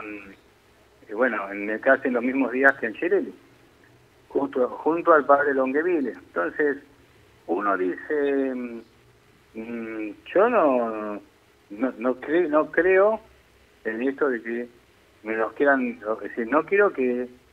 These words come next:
sigan mintiéndole a la gente pensando que la iglesia, eh, pareciera que fue una especie de bendecidora de lo que hizo a los militares. Que un grupo lo haya hecho, será problema de ese grupo. También hubo empresarios, y hubo políticos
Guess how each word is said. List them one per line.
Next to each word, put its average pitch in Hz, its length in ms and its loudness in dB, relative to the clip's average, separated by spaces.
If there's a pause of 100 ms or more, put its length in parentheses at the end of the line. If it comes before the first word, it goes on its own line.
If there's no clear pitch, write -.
(320)
sigan 165 580 2 (240)
mintiéndole 143 640 0
a 139 40 0
la 139 140 4
gente 147 380 -4
pensando 135 580 -2
que 127 80 -8 (220)
la 123 100 -2
iglesia, 139 580 0 (440)
eh, 101 180 -10
pareciera 120 440 2
que 123 120 -2
fue 127 180 -6
una 123 80 -2
especie 123 380 -4
de 101 320 -6
bendecidora 127 760 2
de 131 100 2
lo 110 160 -4
que 120 100 -8
hizo 123 200 -6
a 127 40 -2
los 120 140 -8
militares. 104 500 -8
Que - 80 0
un 254 140 2
grupo 247 260 4
lo 165 80 8
haya 165 240 4
hecho, 127 400 0 (160)
será 156 380 6
problema 135 420 0
de 135 60 2
ese 135 160 -2
grupo. 110 320 -2
También 208 360 4
hubo 226 360 6 (400)
empresarios, 170 500 6
y 208 60 0
hubo 240 220 8
políticos 160 800 4